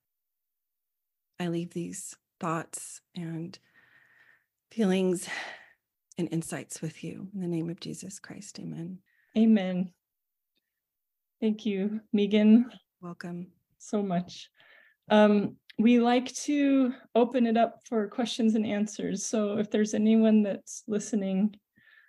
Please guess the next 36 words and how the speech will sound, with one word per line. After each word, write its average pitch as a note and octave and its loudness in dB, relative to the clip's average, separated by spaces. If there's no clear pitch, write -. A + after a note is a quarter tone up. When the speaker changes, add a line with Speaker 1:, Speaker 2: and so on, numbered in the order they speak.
Speaker 2:
that F#3+ 2
has G3 0
any F#3+ -2
questions A3 0
for A3 -2
Megan, G#3 0
or G3 0
even B3+ 4
just A3 -2
comments, - -10
um, F3 -4
ideas F3 -2
that - -6
came F3+ -2
to - -8
you E3+ -4
while E3 -4
you're E3+ -4
listening, E3+ -6
I F3+ 0
feel G3+ -4
like G3 -6
that's - -8
how G3 -4
the E3+ -4
Spirit D#3+ -8
teaches F3 -10
us. E3 -10
So - 2
if G3+ 4
anyone A#3 6
received G#3+ 0
any F#3+ -4
personal F#3 -4
insights A3+ 0
while G3 -4